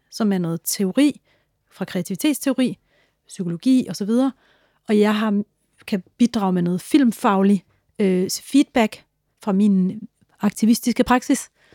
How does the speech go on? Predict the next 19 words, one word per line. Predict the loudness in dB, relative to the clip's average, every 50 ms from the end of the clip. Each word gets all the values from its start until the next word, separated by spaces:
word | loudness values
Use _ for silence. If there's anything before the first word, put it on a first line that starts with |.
| _ _ _ _ _ _ _ _ _ _ _ _ _ _ -2
Og | -2 -2 0 2
dernæst | 4 4 6 6 6 6 6 4
så | 2 2
vender | 2 2 2 2 2
vi | 0
så | -2 -4 -4
tilbage | -4 -6 -4 -2 0 2 4 4 2 2
til | 0 -2 -2 -2
de | -2
studerendes | -2 -2 -2 0 2 4 4 4 4 2 0 -2 -6 -10 -14 _ _ _ _ _ -6
egen, | -2 0 2 4 4 4 2 0 -4 _ _ _ _ _ _ _ _ _
øh, | 0 0 2 2 2 0 0 0 0 -2 -2 -4 -4 -8 -10 -10 _
udgangspunkt, | 2 2 4 4 2 0 0 0 -2 -2 0 0
som | 0 0
var | 0
det, | 2 4 4
morgenen | 4 4 4 4 4 4 4 2
startede | 2 2 2 4 4 4 4
med. | 4 2